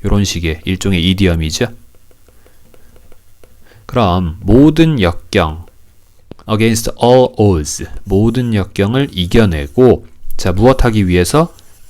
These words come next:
달성해내기 위해서. 자, 뭘요? 혁명적 변화를요. 자, 첫째, 인종에 대한 사회적 인식의 혁명적 변화.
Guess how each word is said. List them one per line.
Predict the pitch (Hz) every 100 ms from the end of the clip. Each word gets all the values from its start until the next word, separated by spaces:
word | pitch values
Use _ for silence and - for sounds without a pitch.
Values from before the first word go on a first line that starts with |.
| -
달성해내기 | - 95 98 - - 110 107 95 92 117
위해서. | 80 71 - - - _ - - - -
자, | - 101
뭘요? | 101 113 78 71 - - - - - -
혁명적 | - 175 185 175 160 147 160 -
변화를요. | - 90 90 98 87 73 - - - - - - - _ - - _ _ - _ - - - -
자, | 92
첫째, | - 92 - - - - - - - - - - - - _ - - - - - - - - - - - - - - _ _ - -
인종에 | - 101 120 135 139 123
대한 | 101 92 104 143
사회적 | 156 - 147 147 143 131 -
인식의 | 107 101 101 92 85 123 160 -
혁명적 | - 127 110 95 98 -
변화. | - 82 78